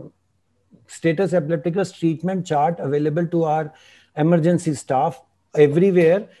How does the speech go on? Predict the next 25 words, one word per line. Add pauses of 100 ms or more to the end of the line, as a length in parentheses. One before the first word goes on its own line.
(200)
And
that
chart
also,
they
should
have
those
drugs
available.
So
we
should
include
in
this
chart (280)
those
drugs
which
are
available,
say
in
ward